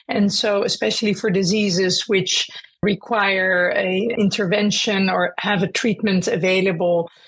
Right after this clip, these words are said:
uh, metabolic testing still really has an important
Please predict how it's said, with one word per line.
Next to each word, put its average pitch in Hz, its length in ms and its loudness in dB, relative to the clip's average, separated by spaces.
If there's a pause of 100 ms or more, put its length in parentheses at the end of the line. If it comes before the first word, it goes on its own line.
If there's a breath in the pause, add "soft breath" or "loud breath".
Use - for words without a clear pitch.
(160 loud breath)
uh, 208 160 -2
metabolic 190 560 0
testing 185 420 -2
still 240 640 -2
really 202 280 0
has 175 200 0
an 180 120 2
important 170 680 -2